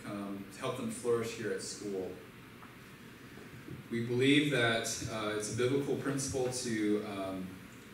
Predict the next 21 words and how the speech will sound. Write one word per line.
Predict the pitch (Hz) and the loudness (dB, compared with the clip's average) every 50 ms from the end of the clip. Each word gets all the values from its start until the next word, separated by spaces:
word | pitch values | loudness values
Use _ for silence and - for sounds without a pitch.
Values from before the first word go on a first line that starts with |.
| - - | -10 -6
to | - 131 | -4 -4
grow, | 117 110 110 117 117 117 120 131 143 160 180 - - - - - - - - 110 | -4 -2 2 4 4 6 8 8 8 8 6 6 2 -2 -6 -8 -10 -8 -8 -6
um, | 104 101 101 98 98 95 101 101 - - | -4 -4 -4 -4 -6 -6 -6 -6 -6 -4
to | 117 113 107 104 | -4 -2 -2 -2
continue | 104 113 110 107 - 123 123 120 120 117 | -2 -2 -2 -2 0 0 2 2 2 0
to | - - 120 110 107 104 104 104 | 0 0 0 2 2 2 2 2
grow | 104 - 113 113 110 | 2 0 0 0 0
professionally, | 107 - - - 120 120 123 123 - - 143 139 135 131 131 | 0 -4 -4 -2 0 0 0 0 0 0 0 0 2 0 0
to | 127 117 - | 0 -2 -2
grow | 107 104 104 | -2 -2 -2
spiritually, | - - - 117 113 117 123 123 - - 143 143 143 143 156 151 - - - - - - - - - | -2 -4 -2 0 2 4 4 2 2 2 4 4 6 6 4 2 0 -2 -6 -10 -12 -12 -14 -10 -6
and | 107 113 | -4 -2
this | 117 120 - 135 | -2 -2 -2 -2
is | 123 113 | 0 2
a | 117 | 2
way | 117 113 113 | 4 2 2
for | 110 - 117 113 110 107 107 110 | 0 0 -2 -2 0 0 0 0
us | 113 117 120 - - - - - - | 2 0 0 0 -2 -4 -4 -4 -4
to | 123 113 110 110 104 104 104 - - - | -2 -2 0 2 2 2 2 0 -2 -4
provide | - 101 107 104 101 101 101 98 | -6 -4 -2 0 0 0 0 0
that. | 98 95 92 92 92 | -2 -2 -2 -4 -4